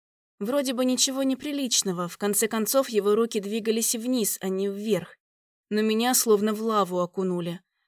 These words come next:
Стало жарко, захотелось облизнуть вмиг пересохшие губы. Сердце заколотилось, словно попавшая в селок птица.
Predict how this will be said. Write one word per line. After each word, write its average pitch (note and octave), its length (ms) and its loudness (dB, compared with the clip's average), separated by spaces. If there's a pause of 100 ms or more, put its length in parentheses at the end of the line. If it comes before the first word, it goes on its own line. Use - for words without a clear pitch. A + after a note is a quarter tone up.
(120)
Стало G#3 340 2
жарко, A3+ 460 0
захотелось G#3 640 0
облизнуть A3 600 0
вмиг G#3 280 -2
пересохшие G#3 640 0
губы. G3+ 440 -4 (420)
Сердце C4 400 2
заколотилось, G#3+ 720 2
словно A3 320 0
попавшая A3 560 0
в - 80 -4
селок A3 360 -2
птица. - 580 -4